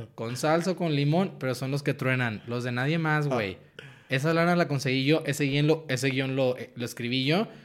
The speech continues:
Speaker 1: Me vale madre quién seas. Me vale madre. Yo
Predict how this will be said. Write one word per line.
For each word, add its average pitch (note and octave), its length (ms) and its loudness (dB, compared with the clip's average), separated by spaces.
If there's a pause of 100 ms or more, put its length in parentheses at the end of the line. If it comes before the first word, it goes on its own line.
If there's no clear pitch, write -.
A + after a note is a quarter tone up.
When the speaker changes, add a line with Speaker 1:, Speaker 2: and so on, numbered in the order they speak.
(280)
Speaker 1:
Me C3+ 80 -12
vale D3+ 200 -8
madre D3+ 460 -6
quién A#2+ 200 -10
seas. G#2 380 -8 (580)
Me - 80 -4
vale D#3+ 140 0
madre. A#2+ 360 -2 (1300)
Yo E3+ 720 2